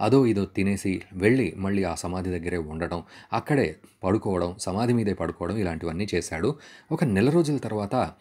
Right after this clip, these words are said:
ఆ అబ్బాయికి మరి ఏమి అనిపించిందో ఏమో కానీ వెంటనే పోలీస్ స్టేషన్కి వెళ్ళాడు. వెళ్ళి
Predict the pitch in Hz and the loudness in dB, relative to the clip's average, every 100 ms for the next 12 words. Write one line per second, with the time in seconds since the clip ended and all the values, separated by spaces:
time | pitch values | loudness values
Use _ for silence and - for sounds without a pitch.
0 | - - 95 92 98 135 113 92 76 - | -20 -6 -4 -2 2 2 2 0 0 -8
1 | 95 98 82 76 101 139 120 104 123 110 | -4 -2 0 0 2 4 2 0 -2 -2
2 | 107 107 101 85 95 92 87 90 82 - | -2 -2 0 0 0 -2 -2 -2 -4 -6
3 | - - 113 110 104 - 117 107 87 - | -18 -6 -4 -2 -2 2 2 2 0 -6
4 | 85 92 78 78 78 _ _ - 90 104 | -6 -4 -4 -6 -10 _ _ -6 2 4
5 | 101 71 | 4 0